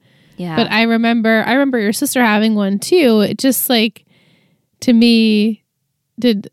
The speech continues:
Speaker 2: it didn't symbolize my time in high school. I didn't wanna, like, represent that on my hand for months.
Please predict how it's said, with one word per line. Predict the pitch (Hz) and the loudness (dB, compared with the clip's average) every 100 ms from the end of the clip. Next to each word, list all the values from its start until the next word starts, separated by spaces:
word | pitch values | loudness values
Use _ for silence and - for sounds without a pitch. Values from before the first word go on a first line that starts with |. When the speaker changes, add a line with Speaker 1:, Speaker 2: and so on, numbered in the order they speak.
| - | -2
Speaker 2:
it | 226 | 0
didn't | 233 226 220 | 2 2 2
symbolize | - 220 208 190 190 190 202 - | 2 0 2 0 0 0 -2 -2
my | 208 | -2
time | 185 196 170 180 | -2 -2 -2 -2
in | 190 | -4
high | - | -6
school. | - - - - 220 - _ _ _ _ _ _ _ - | -10 -10 -10 -8 -10 -14 _ _ _ _ _ _ _ -8
I | |
didn't | 214 208 | -4 -2
wanna, | 208 220 196 | 0 0 0
like, | 196 220 | -2 -2
represent | 214 - 240 226 196 - | -4 -2 -2 -2 -4 -2
that | 185 - | -4 -2
on | 202 202 | -4 -2
my | 165 | -2
hand | 196 202 160 170 202 | -2 -4 -4 -4 -6
for | - - - 214 214 _ _ _ - | -8 -10 -6 -8 -8 _ _ _ -6
months. | 226 190 196 202 - - | -4 -2 -4 -6 -8 -10